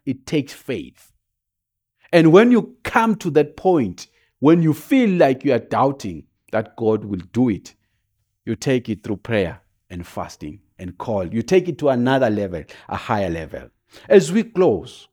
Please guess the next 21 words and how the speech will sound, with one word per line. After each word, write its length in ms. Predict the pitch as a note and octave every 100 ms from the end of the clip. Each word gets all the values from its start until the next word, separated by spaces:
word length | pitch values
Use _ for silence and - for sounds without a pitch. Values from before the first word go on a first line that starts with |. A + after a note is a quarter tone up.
| -
what 180 | D3+ C3+
are 120 | A#2+
we 100 | A#2+
saying 380 | - F3 B2+ -
today? 460 | F#2+ E2 E2+ A2 _ _ _ _ _ _ _ _ _ _ _ _
Oftentimes, 720 | - A3+ B3+ A#3+ G#3+ G3+ F3 C#3+
as 100 | -
people, 340 | E3+ C#3+ D3+
who 100 | C#3
have 120 | B2+
made 640 | B2 D#3+ F3 C#3 G2+ - _ _ _ -
God 380 | A2 B2+ B2+ G#2+
the 80 | G2
creator, 640 | - G2+ G2+ F#2+ E2+ - _ -
like 340 | G#2 G#2 G2 G#2
those 320 | A2+ A#2 -
clay 300 | - G#2+ F2+
cows, 580 | - D2+ C#2 - - _ _ _ _ _ _ _ _ _ _ _ _ -
like 320 | G#2+ G#2 G2
those 240 | A#2+ B2+ -
dolls, 680 | - F#3 F3+ G#2 C3+ -